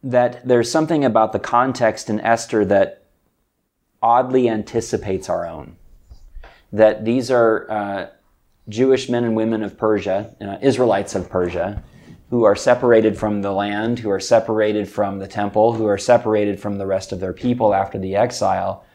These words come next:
and are trying to forge their, their way and, and make sense even of their, of,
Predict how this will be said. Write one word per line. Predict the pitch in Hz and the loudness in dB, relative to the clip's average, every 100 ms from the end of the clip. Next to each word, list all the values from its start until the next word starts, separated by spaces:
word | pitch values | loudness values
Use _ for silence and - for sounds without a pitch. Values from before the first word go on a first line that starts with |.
| _ _ _ | _ _ _
and | 127 | 0
are | 127 | 0
trying | 120 139 139 165 | 0 0 0 0
to | 151 | -2
forge | - 117 117 123 123 | -2 2 2 0 -4
their, | 117 110 110 107 - - | 2 4 4 0 -6 -16
their | 110 104 104 | -8 -4 -2
way | 101 107 107 104 117 | 0 0 0 -2 -4
and, | 104 101 - | -4 -6 -8
and | 101 104 | -6 -2
make | 110 110 | -2 -2
sense | - 117 143 139 | -2 0 0 -2
even | 98 90 95 87 | -4 -2 -4 -2
of | 92 95 95 | -2 -2 -2
their, | 98 95 95 92 | 0 2 2 2
of, | 101 98 95 | 0 0 0